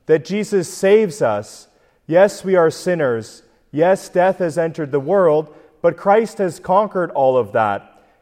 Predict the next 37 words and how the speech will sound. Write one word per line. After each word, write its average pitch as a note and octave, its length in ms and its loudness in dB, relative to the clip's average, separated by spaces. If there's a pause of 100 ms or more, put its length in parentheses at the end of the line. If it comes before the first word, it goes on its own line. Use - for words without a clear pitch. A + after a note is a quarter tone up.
(160)
In F3 220 -4
Jesus, E3 720 -4
he F3 100 -4
is C#3 180 -4
recreating F3 840 -2
us. G2 460 -6 (260)
He E3+ 140 -4
is E3 180 -4
making G3+ 380 -2
us E3 300 -2
new. C#3+ 460 -4 (360)
Slowly G3+ 520 4
but F3 200 0
surely F#3+ 380 -2
in E3 80 0
our D3+ 160 6
life, D#3 420 0 (280)
Jesus F3+ 420 -4
wants F3 280 -2
to F3 100 -8
transform F3+ 800 -2
us B2+ 220 0
to D#3 120 -10
become D#3+ 420 -4
more F#3 240 2
like D#3 300 -2
him, C#3 400 -4 (360)
this D#3+ 200 -6
image G3+ 340 0
of D#3+ 200 -6
Christ F3 500 -2
who D#3 120 -6
is C3 200 -8
loving, D3+ 480 0 (280)
who D#3 140 -2
is D3+ 200 -4
caring. D#3+ 600 0